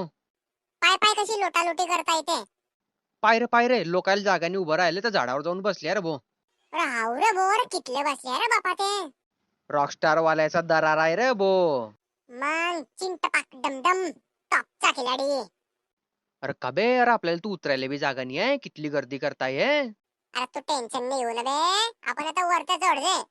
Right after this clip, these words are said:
Speaker 1: आणि वरतून तिकडून खाली उतरून जाऊ, तिकडे गर्दी नाही आहे.
Speaker 2: बरं,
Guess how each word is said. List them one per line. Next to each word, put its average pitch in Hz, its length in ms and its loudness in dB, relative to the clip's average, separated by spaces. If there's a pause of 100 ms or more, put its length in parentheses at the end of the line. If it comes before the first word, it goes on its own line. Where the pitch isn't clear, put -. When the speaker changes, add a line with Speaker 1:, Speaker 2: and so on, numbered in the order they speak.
Speaker 1:
आणि 302 140 -6
वरतून 330 420 -4
तिकडून 381 240 -2
खाली 339 280 2
उतरून 415 320 0
जाऊ, 381 200 2
तिकडे 330 320 -6
गर्दी 349 340 -2
नाही 370 120 0
आहे. 254 100 0 (720)
Speaker 2:
बरं, 175 600 4